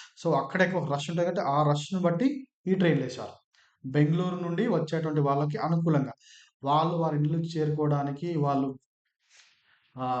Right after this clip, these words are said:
వాళ్ళ ఫెసిలిటీ కల్పించడానికి ఇండియన్ రైల్వేస్ వాళ్ళు చేశారు ఇట్లా. అంటే బెంగళూరు నుండి డైరెక్ట్‌గా బీహార్కి వెళ్ళడానికి అవైలబిలిటీ ఎక్కువగా, ఆ డిమాండ్ ఎక్కువగా.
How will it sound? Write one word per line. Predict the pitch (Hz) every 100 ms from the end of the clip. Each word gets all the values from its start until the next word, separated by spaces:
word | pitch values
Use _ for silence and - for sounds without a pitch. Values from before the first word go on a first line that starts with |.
| 117
వాళ్ళ | 131 156 165
ఫెసిలిటీ | 160 160 208 202
కల్పించడానికి | 170 170 160 151 147 147
ఇండియన్ | 180 151 151
రైల్వేస్ | 143 139 139
వాళ్ళు | 131 127
చేశారు | - 135 117
ఇట్లా. | 110 -
అంటే | - -
బెంగళూరు | 135 135 147
నుండి | 147 160
డైరెక్ట్‌గా | 139 - 202 - - _ _ _
బీహార్కి | 139 147 160 156
వెళ్ళడానికి | 147 147 147 147
అవైలబిలిటీ | 139 156 165 165 165
ఎక్కువగా, | 147 135 120 113 - _
ఆ | 135
డిమాండ్ | 135 143 170 165
ఎక్కువగా. | 143 127